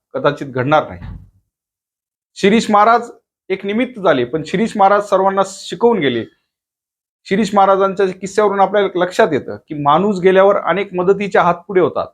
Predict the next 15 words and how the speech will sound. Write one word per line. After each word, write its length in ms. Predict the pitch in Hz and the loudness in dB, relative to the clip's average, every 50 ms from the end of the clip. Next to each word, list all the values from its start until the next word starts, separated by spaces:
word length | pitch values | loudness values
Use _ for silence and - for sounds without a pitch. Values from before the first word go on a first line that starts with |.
| _ _ - | _ _ -10
परंतु 300 | 139 151 151 151 170 160 | -8 -8 -8 -8 -8 -6
माणूस 440 | 139 127 127 139 165 185 185 - | -2 0 2 2 2 0 -2 -2
असताना 520 | 190 180 - - 185 180 180 185 190 190 - - - _ _ _ _ _ _ _ _ _ _ _ _ _ _ - | -4 -4 0 0 0 2 2 4 2 2 2 -2 -8 _ _ _ _ _ _ _ _ _ _ _ _ _ _ 0
एकमेकांना 560 | 175 196 190 190 190 185 185 190 190 190 180 | 0 0 2 0 -4 -2 0 0 0 0 0
मदत 340 | 156 131 139 151 202 208 208 - | 0 2 2 4 4 2 0 0
करायला 240 | 196 190 196 190 180 | 2 2 2 2 0
शिका, 280 | - 202 175 196 196 185 190 - - _ _ _ _ _ _ _ _ _ _ _ _ - | -2 -4 0 0 0 0 0 -4 -14 _ _ _ _ _ _ _ _ _ _ _ _ 0
कारण 320 | 170 185 202 175 139 131 - - _ _ _ _ | 2 2 2 2 0 -4 -8 -14 _ _ _ _
मराठी 360 | 127 127 147 180 208 - 226 208 | -4 -2 0 0 0 0 -2 -2
माणूस 360 | 196 185 180 185 185 - - | 0 0 0 0 -2 -6 -6
एकमेकांना 520 | - 175 175 175 185 185 180 180 180 170 | -6 -6 -4 -4 -6 -6 -4 -4 -4 -4
जोपर्यंत 340 | 156 160 156 - 165 160 156 | -4 -6 -6 -6 -6 -6 -6
मदत 360 | 156 139 123 131 139 208 208 202 | -6 -4 -2 2 2 2 2 2
करत 160 | - 160 151 - - 131 | 0 -2 -2 -2 -4 -6
नाही, 220 | 135 131 151 151 | -6 -6 -6 -8